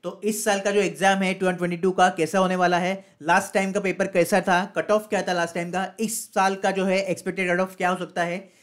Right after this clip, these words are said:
और सभी चीज़ों के बारे में मैं जानकारी देने वाला हूँ आपको, ठीक है। ये फर्स्ट वीडियो होगा आपके एएसआईसी प्ले-, प्लेलिस्ट में, प्लेलिस्ट आपका रेडी है,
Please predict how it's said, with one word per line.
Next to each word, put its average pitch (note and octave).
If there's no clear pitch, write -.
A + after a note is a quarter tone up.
और G3
सभी F3+
चीज़ों F3
के F3
बारे D#3+
में E3
मैं F3
जानकारी D3+
देने D3
वाला C#3+
हूँ C3+
आपको, D#3+
ठीक E3+
है। G3
ये D#3+
फर्स्ट F#3
वीडियो F3+
होगा F3
आपके F3
एएसआईसी E3
प्ले-, D3
प्लेलिस्ट D3+
में, F3
प्लेलिस्ट D3+
आपका D3+
रेडी D3+
है, F3